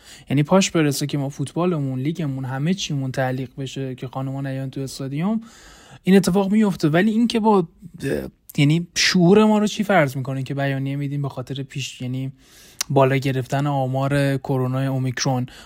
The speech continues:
آقا همین س-، امروز چند شنبه، سه روز دیگه جشنوارهٔ فجر شروع می‌شه. شما برید ببینید سینما چجوری کیپ تا کیپ سولد اوت شده بلیتاش، کنسرت ها همینجوری داره برگزار می‌شه، یه نفر ماسک نذاره تو فضای بسته، کافه فلان.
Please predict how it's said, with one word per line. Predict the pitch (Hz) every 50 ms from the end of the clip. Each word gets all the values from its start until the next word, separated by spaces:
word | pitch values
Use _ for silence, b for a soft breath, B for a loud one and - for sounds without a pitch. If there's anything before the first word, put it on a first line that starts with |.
| B B
آقا | - 135 180 226 214 170 160 _ _ - -
همین | - - 202 214 208 190 - - -
س-، | - - - - 180 - -
امروز | - 151 170 180
چند | - 202 180 175
شنبه، | 165 - 170 170 170 175 175 -
سه | - - - - 214 240
روز | 240 233 196 214
دیگه | 202 196 208 202
جشنوارهٔ | 190 190 180 165 - 180 170 165
فجر | - 190 190
شروع | 190 - - 170 180 185
می‌شه. | 185 160 131 - 107 - - _ _ b b b b b b b b b b
شما | - - 127 139
برید | 160 190 196 202
ببینید | 202 208 208 196 202
سینما | - - 175 170 165 165 165 175 190
چجوری | 190 - 190 170 165 160 185
کیپ | - - - 156 -
تا | - 143
کیپ | 127 - 151 143
سولد | - - 139 131 131 131
اوت | 131 131
شده | - - 139 127 123
بلیتاش، | 120 123 120 120 120 - 117 - - - - b b b b b b b
کنسرت | - 160 160 160 151 170 170 156 185
ها | 185
همینجوری | 185 190 190 196 185 175 185 180
داره | 175 185 180
برگزار | 180 175 165 160 151 147 143 165 175
می‌شه، | 175 165 - 170
یه | 156 170
نفر | 175 175 170 - 170
ماسک | 165 160 160 165 170 - - 170
نذاره | 160 156 165 160 151
تو | 135 - 123
فضای | - 123 117 113 120 117 113
بسته، | 113 107 104 - - - - - - B B B B B B B B B
کافه | - 156 160 147 - - 170 165
فلان. | 147 - 147 147 147 156 156 147 139